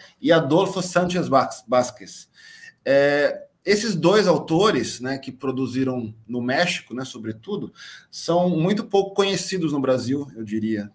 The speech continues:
Talvez por quem conhece teoria crítica, né? Então eu queria que você, se possível, né, falasse um pouquinho, ah, de como,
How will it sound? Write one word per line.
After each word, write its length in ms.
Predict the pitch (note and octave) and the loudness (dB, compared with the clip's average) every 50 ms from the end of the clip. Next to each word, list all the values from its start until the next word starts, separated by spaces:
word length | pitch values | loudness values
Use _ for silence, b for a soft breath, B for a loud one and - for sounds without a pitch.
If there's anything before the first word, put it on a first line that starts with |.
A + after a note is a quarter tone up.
| _ _ | _ _
Talvez 480 | - A2+ B2 A2+ A2+ C#3 D#3 F#3 F3+ | -4 -4 -2 0 0 2 2 2 0
por 220 | F3+ - - C3+ B2+ | -2 -4 -6 -8 -6
quem 400 | - C#3 C#3 C#3 C#3 C3+ B2+ B2+ | -4 -4 -2 -2 -2 -2 -4 -4
conhece 640 | - - B2 B2 A#2+ B2 C3 C3 C3 B2+ - - _ | -6 -6 -4 -2 0 0 0 0 -2 -2 -6 -10 _
teoria 320 | - A2+ A2+ A2 A2+ A2 | -6 -4 -2 -2 -2 -4
crítica, 580 | A2 - A2+ C3 D#3 E3 D#3+ - - - - G#2 | -6 -4 -2 -2 -2 -2 -4 -6 -14 -12 -12 -10
né? 200 | G#2+ B2 D3+ - _ B B B B B B B B | -8 -8 -10 -10 _ B B B B B B B B
Então 180 | C#3 C#3+ - F#3 | -10 -4 -2 0
eu 100 | G3+ G#3+ | 0 2
queria 240 | G#3+ G#3+ G3+ G#3 G#3 | 2 2 2 2 2
que 140 | G#3 G#3+ | 2 0
você, 600 | G3 F3+ F#3 F3+ - - F#3 F#3 F#3 F3 F3+ - - _ _ _ | -4 -2 -2 0 0 2 2 4 4 2 0 -4 -8 _ _ _
se 280 | - - - - - - | -12 -8 -4 -2 -2 -2
possível, 680 | F3+ - C3+ - - - G3 G#3+ F#3 C#3+ B2 G#2+ G#2 - | -2 -2 -2 -2 0 0 0 0 2 0 0 -2 -2 -2
né, 260 | A#2+ C3+ D3+ D#3+ D#3+ B B B B B | -2 -2 -2 -2 -4 B B B B B
falasse 460 | - - E3 D#3 D#3+ E3+ E3+ E3+ F#3+ | -2 2 4 6 8 6 6 4 2
um 80 | F3+ | -2
pouquinho, 720 | F3 E3 D#3 - - F3+ F#3 F#3+ F#3 F#3 F#3 F3+ - - - | -2 -4 -6 -6 -4 -2 0 2 2 2 2 0 -2 -2 -2
ah, 540 | C#3+ C#3 C#3 C#3 C#3 C#3 C3+ C3+ C3 A2+ B B B B B - | 2 4 6 6 6 6 4 2 0 -2 B B B B B -12
de 120 | A#2+ C3+ | -12 -12
como, 840 | - - - - E3 F#3+ A3+ B3 G#3+ F3 C#3+ B2 A2 F#2+ - - | -12 -8 0 4 6 8 8 8 8 6 6 4 2 0 -6 -12